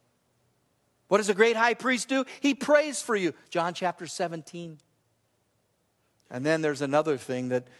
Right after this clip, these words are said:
a great high priest does, and that is that he offers sacrifice. But in this case, he offers himself as a sacrifice.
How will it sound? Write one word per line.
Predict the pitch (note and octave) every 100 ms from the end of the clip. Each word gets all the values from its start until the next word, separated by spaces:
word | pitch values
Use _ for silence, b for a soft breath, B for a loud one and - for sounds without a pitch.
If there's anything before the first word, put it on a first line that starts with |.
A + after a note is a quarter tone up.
| B
a | C3
great | A#2+ C#3+ C#3
high | C3+ A#2+
priest | - C3+ B2 -
does, | A2+ A2 G#2 - b b b b b _ _ _ _ -
and | A2+
that | C3 C#3 - - _ _ _ _ _ _
is | A#2+ A2
that | B2+
he | B2
offers | A#2 C3 C3+ B2
sacrifice. | - D3+ D3 - G#2+ - - - - - - _ _ _ _ _ _ _ _ _ _ _ _ _ _ _ _ _ _ _ _ _ _ _ _ _
But | B2
in | A#2 A#2
this | D#3+
case, | - A2+ G2 F2 - - - _ _ _ _ _ _ _ _ _
he | B2+
offers | A2 A2 A2+ G2
himself | A2 G2+ - - D3+ A#2 - - - _ _ _ _ _ _ _ _ _ _ _ _ _ _ _ -
as | G#2+
a | G#2+
sacrifice. | - G2 - - - - - -